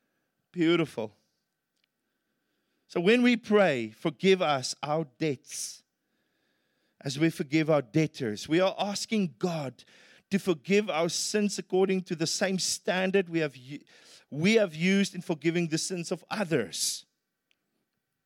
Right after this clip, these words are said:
You see, there are eleven words in the text, but only one of them is important for our purpose.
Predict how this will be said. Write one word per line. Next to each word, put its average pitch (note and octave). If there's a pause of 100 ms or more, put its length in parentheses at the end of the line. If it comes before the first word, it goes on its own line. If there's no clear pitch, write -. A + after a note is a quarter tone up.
(1500)
You -
see, G#3+
there G3
are F#3+ (280)
eleven G3
words F#3+
in D#3+ (340)
the C#3
text, -
but E3+
only A3
one F3
of G3
them E3
is D#3+
important F3+
for E3+
our D3+
purpose. E3+